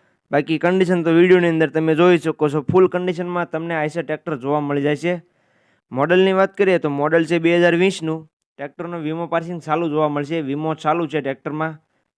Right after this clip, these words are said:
બાકી તમે વીડિયોની અંદર ટ્રેક્ટર તો જોઈ શકો છો. સાઇડ ગિયરમાં તમને ટ્રેક્ટર જોવા મળી જશે. જે આઈસર જોઈ શકો છો, તે તમને સાઇડ ગિયરમાં જોવા મળી જાય છે. મલ્ટી પીટીઓમાં ટ્રેક્ટર છે.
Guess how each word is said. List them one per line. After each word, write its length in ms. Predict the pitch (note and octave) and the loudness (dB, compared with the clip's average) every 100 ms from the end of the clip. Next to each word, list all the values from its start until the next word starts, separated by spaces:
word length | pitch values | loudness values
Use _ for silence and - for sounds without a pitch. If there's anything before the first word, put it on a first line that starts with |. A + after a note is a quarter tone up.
| _ _ | _ _
બાકી 220 | C#3 D3+ | -10 -8
તમે 300 | D3 D#3 D#3 | -6 -4 -2
વીડિયોની 320 | D3 D#3 E3+ D#3+ | 0 0 0 -2
અંદર 180 | D#3+ | -2
ટ્રેક્ટર 340 | D#3 E3 - D3+ | -2 -4 -6 0
તો 140 | D#3 | 2
જોઈ 260 | C#3+ E3 D3+ | 4 4 4
શકો 320 | D3+ D3 D#3 | 0 0 0
છો. 240 | D3+ D#3 | 2 0
સાઇડ 300 | C#3+ D3+ E3+ | 2 2 2
ગિયરમાં 520 | E3+ F3+ F3+ F3+ F3 - _ _ _ _ _ - | 2 0 0 0 0 -4 _ _ _ _ _ -14
તમને 340 | C#3+ D#3 E3+ | -12 -6 -6
ટ્રેક્ટર 380 | D#3 C#3+ - D#3+ | -4 -6 -8 -10
જોવા 300 | B2 B2+ D3 | -6 -2 0
મળી 220 | C#3+ D3 | 0 0
જશે. 340 | D3 D3 F3 E3 | 0 0 -2 -6
જે 200 | - C3+ | -8 -4
આઈસર 340 | B2+ C#3+ D#3 | -2 -2 -2
જોઈ 160 | E3 F3+ | 0 0
શકો 300 | E3+ - D3+ | 0 -4 -2
છો, 180 | C#3+ C#3+ | -2 -2
તે 140 | D3+ | -2
તમને 220 | D#3+ E3+ | -4 -4
સાઇડ 260 | D#3+ E3+ F3 | 0 0 2
ગિયરમાં 340 | F3+ F3 E3 | 0 0 0
જોવા 200 | C#3 D#3 | 0 0
મળી 200 | D3 D3 | 0 0
જાય 120 | D3+ | 0
છે. 180 | D3 E3 D#3 _ _ _ _ - | 0 -4 -6 _ _ _ _ -2
મલ્ટી 320 | D#3 F#3+ G3 | 0 2 2
પીટીઓમાં 680 | F#3+ F#3 F#3+ F#3+ F#3+ F#3 E3 | 2 2 2 2 2 0 0
ટ્રેક્ટર 380 | E3+ - F#3+ D3+ | -4 -2 -4 -2
છે. 240 | D#3+ | -2